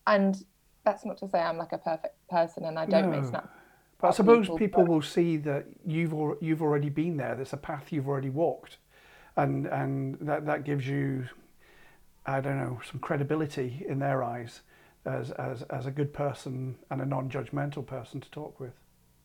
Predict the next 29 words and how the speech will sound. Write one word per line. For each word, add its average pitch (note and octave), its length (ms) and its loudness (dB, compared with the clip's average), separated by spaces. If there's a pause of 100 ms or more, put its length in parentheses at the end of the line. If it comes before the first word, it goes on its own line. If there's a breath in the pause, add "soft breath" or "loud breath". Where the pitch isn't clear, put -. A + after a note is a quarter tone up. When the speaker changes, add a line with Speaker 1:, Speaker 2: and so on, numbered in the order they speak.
(460)
Speaker 1:
Mm-hmm. G3 340 -2 (520 loud breath)
Yeah, A3+ 260 0
and A3 140 0
even A#3+ 300 -2
though G#3 180 6
everybody's G3 500 2
experience F#3+ 760 0
is F#3+ 160 -4
so F3 220 -2
different, F#3+ 600 -2 (160)
I F#3+ 100 -2
think F#3+ 500 4 (800)
when F3 220 2
you F#3+ 120 0
have F#3+ 260 2
felt F3+ 240 2
so, F3+ 340 4 (220)
I E3+ 80 -4
guess, E3+ 260 -4 (160)
frightened F3+ 720 2
or E3+ 120 -8 (100)
confused E3+ 720 -2
or E3 180 2
vulnerable F3 680 0
or E3+ 160 -4
let E3+ 320 0
down E3+ 460 0
or F3+ 100 -4
disconnected, - 920 -2